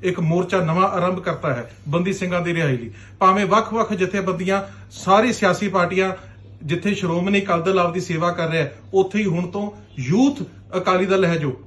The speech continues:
ਉਹਦੇ ਨੁਮਾਇੰਦੇ ਵਜੋਂ ਵੀ ਮੈਂ ਬਾਪੂ ਸੂਰਤ ਸਿੰਘ ਜੀ ਨੂੰ ਅੱਜ ਵਿਸ਼ਵਾਸ ਦਵਾ ਕੇ ਚੱਲਿਆ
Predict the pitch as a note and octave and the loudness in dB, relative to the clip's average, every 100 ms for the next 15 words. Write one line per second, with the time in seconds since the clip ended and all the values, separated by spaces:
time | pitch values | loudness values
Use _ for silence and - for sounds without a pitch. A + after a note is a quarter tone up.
0 | - F#3 G#3+ F3 D3 D#3 F#3 F3+ F3+ F3 | 0 2 4 2 0 0 0 0 -2 -2
1 | E3+ - D#3+ D3+ D3 F3+ E3+ D#3+ E3 E3 | -4 -6 -4 0 0 -2 -6 -6 -6 -6
2 | D#3 D#3 D3+ F3 G3 - - - - D#3+ | -6 -4 -2 -2 -4 -8 -20 -20 -8 -4
3 | E3 D3+ C#3 C#3 E3+ E3 E3 E3 D#3+ C3+ | -2 0 0 2 2 2 0 -2 -4 -4
4 | D3+ | -2